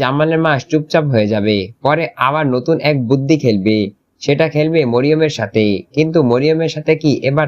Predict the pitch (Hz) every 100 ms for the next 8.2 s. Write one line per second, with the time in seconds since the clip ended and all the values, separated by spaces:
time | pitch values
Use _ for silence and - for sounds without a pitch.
0 | 156 147 127 123 151 123 - _ _ _
1 | _ - 143 170 170 143 120 92 143 147
2 | 110 110 156 160 160 160 - 123 147 151
3 | 160 131 110 139 156 135 110 - 107 101
4 | 101 95 - _ 113 139 151 160 160 160
5 | 160 160 123 - _ _ 151 156 170 165
6 | 165 120 120 151 123 143 123 95 113 117
7 | 113 - 156 165 170 170 139 117 101 113
8 | 104 98